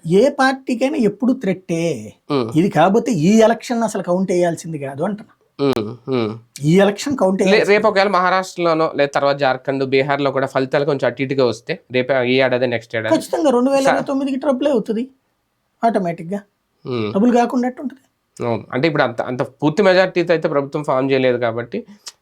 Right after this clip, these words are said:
Speaker 2: ఇబ్బందులు కనబడుతున్నాయా
Speaker 1: అయితే
Speaker 2: ముందు ముందు
Speaker 1: ఇప్పుడు
Speaker 2: బీజేపీకి అన్నీ అని?
Speaker 1: రాబోయే రెండేళ్లలో బీజేపీకి అన్ని ఎదురు దెబ్బలే ఉన్నాయి.
Speaker 2: హ్మ్.
Speaker 1: ఆ తర్వాత పుంజుకుంటుందా లేదా అన్నది చూసుకోవాలి.
Speaker 2: హ్మ్. మరి మోడీ, మోడీ ముందు ఉన్న వ్యూహం ఏంటి అన్న కనిపిస్తుందా?
Speaker 1: అది ఏం చేస్తారని చూడాలి, మనం ఏం చేస్తాం,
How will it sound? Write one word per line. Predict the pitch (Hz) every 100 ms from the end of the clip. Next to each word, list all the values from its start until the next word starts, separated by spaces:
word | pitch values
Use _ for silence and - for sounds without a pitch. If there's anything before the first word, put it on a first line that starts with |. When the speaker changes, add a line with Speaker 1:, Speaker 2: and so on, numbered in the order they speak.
| _
Speaker 2:
ఇబ్బందులు | 143 147 190 180 170 - -
కనబడుతున్నాయా | 151 160 190 247 175 185
Speaker 1:
అయితే | 175
Speaker 2:
ముందు | 175
ముందు | 170 160
Speaker 1:
ఇప్పుడు | 143
Speaker 2:
బీజేపీకి | 139 151 135 123
అన్నీ | 120
అని? | 120 107 101
Speaker 1:
రాబోయే | 135 131 127 202 214 247 262
రెండేళ్లలో | 196 185 202 202 185 190 269
బీజేపీకి | 208 202 202 202 180
అన్ని | 285 185 220
ఎదురు | 185 190
దెబ్బలే | 185 160 170
ఉన్నాయి. | 214 131 139 156 _ -
Speaker 2:
హ్మ్. | 143 123 110 _ _ _
Speaker 1:
ఆ | 190
తర్వాత | 208 226 254 247
పుంజుకుంటుందా | - 226 220 214 208
లేదా | 196 180 170
అన్నది | 208 -
చూసుకోవాలి. | 269 - 156 - _ _ _ _ _ 135
Speaker 2:
హ్మ్. | 127 110 120 _ _ -
మరి | 147
మోడీ, | 160 165
మోడీ | 202 165 165 190
ముందు | 196 208
ఉన్న | 196
వ్యూహం | 175 160 170 190
ఏంటి | 185 185
అన్న | 165
కనిపిస్తుందా? | 160 139 143 - 160 151 240
Speaker 1:
అది | - 311
ఏం | 330 330
చేస్తారని | 330 - 302 302
చూడాలి, | - 269 220
మనం | 151 196
ఏం | 233 240
చేస్తాం, | 214 -